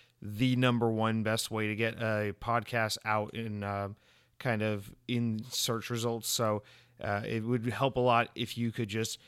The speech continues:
leave a nice review for the show. That is, if you're enjoying the show so far, to help me out a little bit. And who knows, if you do that for me, I might even do something for you in return.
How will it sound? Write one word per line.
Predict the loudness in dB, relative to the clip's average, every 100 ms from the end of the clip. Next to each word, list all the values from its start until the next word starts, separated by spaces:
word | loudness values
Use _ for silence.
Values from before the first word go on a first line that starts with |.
| -8
leave | 0 2
a | 4
nice | 4 2
review | -2 0 2 2
for | 0
the | -2
show. | 2 4 4
That | 4 2
is, | 0 -2
if | -4 -4
you're | -4 -4
enjoying | -4 -2 0 2 2 0
the |
show | 0 0 0
so | -2 -2
far, | 2 6 6 2 -2
to | -2
help | 2
me | 4 4
out | 4 4
a |
little | 2 2
bit. | 4 2 0 -6 -20 _
And | -2 2 2 0
who | 0
knows, | 4 4 2 -2
if | -2
you | -2 0
do | 2
that | 2 2
for | -2
me, | 0 -2 -4 -10 _
I | 0
might | 4 6
even | 6 2 2
do | 2 2
something | 0 -2 -4
for | -4
you | -2 0 0
in |
return. | -2 -6 -10 -10 -14